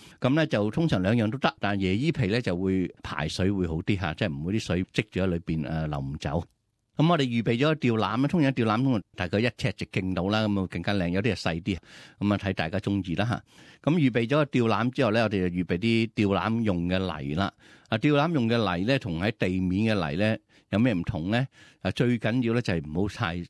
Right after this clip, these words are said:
重，因為太重再吊喺度咧，好容易成個籃咧就墜咗落嚟。噉所以我哋吊籃植物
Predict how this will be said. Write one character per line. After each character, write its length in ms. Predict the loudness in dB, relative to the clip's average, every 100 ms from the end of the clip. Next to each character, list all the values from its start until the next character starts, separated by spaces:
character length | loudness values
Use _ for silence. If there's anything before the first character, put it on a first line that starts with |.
| _
重， 320 | -4 -2 -2 -4 -6 -12 -12 -2
因 80 |
為 120 | -2 -2 -4
太 220 | -4 -4
重 280 | -4 -4 -4 _ _
再 140 | -2
吊 220 | 0 0 0
喺 120 | 0
度 140 | -2
咧， 220 | 0 0 0
好 100 | 0
容 200 | 0 -2
易 20 |
成 140 | -4
個 100 | -2
籃 220 | -2 -2 -2
咧 60 | -2
就 160 | -2 -6
墜 320 | -6 -2 0
咗 100 | 0
落 140 | -2
嚟。 180 | -6 -12 -12 -16 -20 -4
噉 100 | -2
所 200 | 2 2
以 80 | 2
我 80 | 0
哋 100 | 0
吊 140 | 0 2
籃 200 | 2 0
植 120 | 0
物 120 | -2